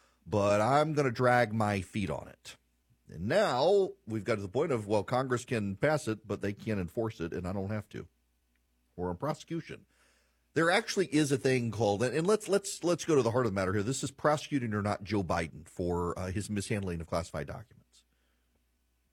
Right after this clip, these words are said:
There is a legitimate doctrine on prosecutorial discretion. And it is a very common thing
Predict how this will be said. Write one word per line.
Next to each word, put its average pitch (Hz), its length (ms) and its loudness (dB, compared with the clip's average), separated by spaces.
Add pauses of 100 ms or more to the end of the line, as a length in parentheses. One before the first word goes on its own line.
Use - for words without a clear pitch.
(200)
There 139 280 2
is 170 240 2
a 165 260 2
legitimate 123 680 0
doctrine 101 680 -2 (800)
on 92 140 -2
prosecutorial 101 680 -2
discretion. - 460 -8 (1800)
And 117 220 2
it 147 100 2
is 143 380 2
a 123 120 0
very 151 500 2
common 131 420 0
thing - 300 -4